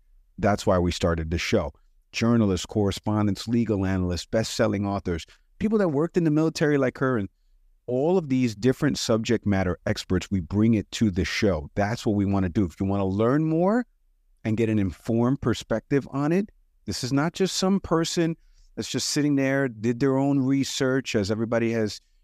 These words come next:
you know, kind of weaponized that term about doing her own research when it comes to this.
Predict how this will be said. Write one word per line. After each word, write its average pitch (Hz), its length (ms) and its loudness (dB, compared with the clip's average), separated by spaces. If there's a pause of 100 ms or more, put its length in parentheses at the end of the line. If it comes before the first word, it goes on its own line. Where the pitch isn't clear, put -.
you 113 60 -4
know, 110 60 -2
kind 117 180 0
of 110 60 2
weaponized 113 520 0
that 110 240 0
term 110 340 -2
about 98 280 -4
doing 113 280 0
her 120 160 0
own 123 140 2
research 107 540 -2
when 101 100 0
it 104 80 -2
comes 120 300 0
to 127 100 0
this. 104 340 -2